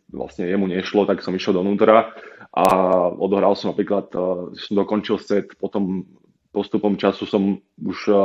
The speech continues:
hral celý set napríklad, potom, e, už som hral napríklad dva sety a ko-, končilo to tak, že som hral napríklad, e, už som, ukončil som vlastne ka-, sezónu tam, e,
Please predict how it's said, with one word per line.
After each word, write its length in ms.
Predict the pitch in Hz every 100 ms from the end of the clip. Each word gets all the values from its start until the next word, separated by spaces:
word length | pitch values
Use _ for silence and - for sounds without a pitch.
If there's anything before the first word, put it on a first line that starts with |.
| 90
hral 240 | 101 95
celý 240 | - 95 92
set 160 | 113
napríklad, 560 | 120 120 123 120 120 - - -
potom, 400 | - 104 110 107
e, 320 | 101 98 98
už 80 | 95
som 80 | 110
hral 160 | 101 98
napríklad 240 | 104 101
dva 160 | 98 110
sety 320 | 127 - 120
a 320 | 101 90 87
ko-, 240 | - 101
končilo 400 | 95 98 98 101
to 80 | 98
tak, 160 | 95 98
že 160 | 90
som 160 | - 95
hral 160 | 92 87
napríklad, 400 | - 90 85 87
e, 60 | 87 85 85
už 120 | 87
som, 240 | - 87 -
ukončil 400 | - 101 98 92
som 80 | 98
vlastne 320 | 90 - 92
ka-, 160 | 98 - - -
sezónu 400 | - 98 101 104
tam, 240 | 98 98
e, 160 | 95